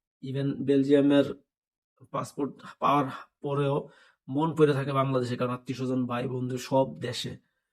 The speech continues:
So আমাদের মন চায় যে আমরা যদি দেশের অবস্থা ভালো হইতো, যেমন আমার, আমার হয়তোবা আমি যদি কোনো রকমে, আহ,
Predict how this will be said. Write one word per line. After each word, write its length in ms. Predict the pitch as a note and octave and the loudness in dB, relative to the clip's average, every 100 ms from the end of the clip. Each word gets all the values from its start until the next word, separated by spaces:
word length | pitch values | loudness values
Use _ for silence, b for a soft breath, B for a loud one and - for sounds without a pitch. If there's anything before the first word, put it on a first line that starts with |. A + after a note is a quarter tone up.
| _ - | _ -4
So 120 | C3+ | -2
আমাদের 360 | - D3+ D#3 D3+ | 0 2 4 6
মন 260 | D3 D3+ | 6 4
চায় 260 | - D#3 C#3 | 4 4 6
যে 80 | C3 | 6
আমরা 180 | C3+ | 6
যদি 220 | C3+ C3+ B2+ | 4 0 0
দেশের 260 | B2+ C#3+ | 0 2
অবস্থা 300 | C3 C3+ C3 | -2 -2 -4
ভালো 260 | A#2 C3 C#3+ | -2 4 4
হইতো, 320 | C3+ - - - _ _ _ | 4 -2 -12 -12 _ _ _
যেমন 200 | D3+ D#3 | -6 0
আমার, 280 | D3+ D#3 D#3 | 2 4 4
আমার 380 | C#3 D3 C#3+ C3+ | 4 2 0 0
হয়তোবা 420 | D3 C#3 C3+ C#3 | 0 4 6 6
আমি 180 | C3+ C#3+ | 4 0
যদি 460 | C#3+ C#3+ C#3 - - - | 0 2 2 -2 -12 -12
কোনো 180 | C#3+ D3 | -4 -4
রকমে, 540 | C#3+ D3 D3 C#3 - - _ _ _ _ | -2 2 2 2 0 -10 _ _ _ _
আহ, 600 | A#2 A#2 A#2 A#2+ - - | -10 -8 -6 -8 -12 -8